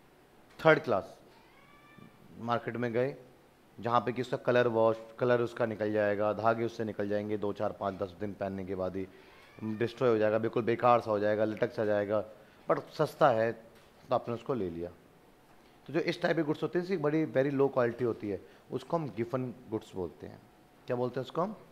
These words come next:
Giffen goods कहते हैं। तो जो very low quality की goods होती है ना, उसका price अगर बढ़ेगा ना, तो उसकी demand बढ़ती है, और price कम होता है ना, तो demand उसका कम हो जाता है।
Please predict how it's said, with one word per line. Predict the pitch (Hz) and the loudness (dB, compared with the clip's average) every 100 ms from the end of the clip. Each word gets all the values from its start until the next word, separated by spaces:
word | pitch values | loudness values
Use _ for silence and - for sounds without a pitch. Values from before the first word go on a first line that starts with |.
| - - - - - - 107 | -20 -20 -20 -20 -20 -14 -8
Giffen | 110 107 98 | -6 -6 -8
goods | 92 - | -10 -10
कहते | 87 - | -12 -12
हैं। | 90 87 - - - - - - - - _ - - - - - - - | -16 -18 -20 -20 -20 -20 -20 -20 -20 -20 _ -20 -20 -20 -20 -20 -16 -6
तो | |
जो | 139 | -2
very | 143 143 165 156 127 | 2 6 6 4 6
low | 160 | 6
quality | 165 147 139 151 | 6 4 4 0
की | 160 | -2
goods | 139 - | -2 -4
होती | 147 - | -4 -2
है | 151 | -2
ना, | 165 127 - - - - - - | -2 -6 -14 -20 -20 -20 -14 -12
उसका | 117 160 | -4 0
price | - 143 147 | 6 6 6
अगर | 143 143 | 4 4
बढ़ेगा | 123 127 135 147 | 4 4 4 2
ना, | 165 | 0
तो | 165 - - | -4 -10 -12
उसकी | - 143 | -6 -2
demand | 120 131 127 | 2 2 0
बढ़ती | 107 - 127 | -4 -4 -8
है, | 123 - - - - - - - - - - - - 117 | -8 -16 -20 -20 -20 -20 -20 -20 -20 -20 -20 -20 -8 -6
और | |
price | 117 131 147 - | 4 6 4 2
कम | 147 | 0
होता | 143 139 143 | 2 2 2
है | |
ना, | 175 165 - - - - - - - - - - 117 | 0 -2 -10 -20 -20 -20 -20 -20 -20 -20 -20 -12 -4
तो | |
demand | 110 113 117 | 0 2 0
उसका | - 151 | -2 -2
कम | 127 113 | 0 0
हो | 101 | 0
जाता | 92 - | -2 -4
है। | 117 | -8